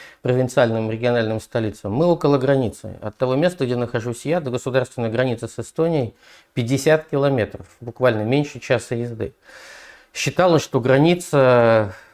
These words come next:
может быть тоже одним из драйверов экономического развития, притом не только с Европейским Союзом, но и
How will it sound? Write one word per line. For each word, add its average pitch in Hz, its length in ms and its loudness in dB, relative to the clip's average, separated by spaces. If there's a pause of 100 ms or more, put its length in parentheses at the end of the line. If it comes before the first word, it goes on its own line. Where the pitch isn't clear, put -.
может 139 380 4
быть 143 380 0
тоже 127 320 4
одним 131 380 2
из 117 40 0
драйверов 120 560 2
экономического 120 760 -2
развития, 117 440 -2
притом 120 340 0
не 127 80 0
только 175 300 2
с - 80 -14
Европейским 139 640 2
Союзом, 120 600 2 (280)
но 147 200 4
и 147 380 4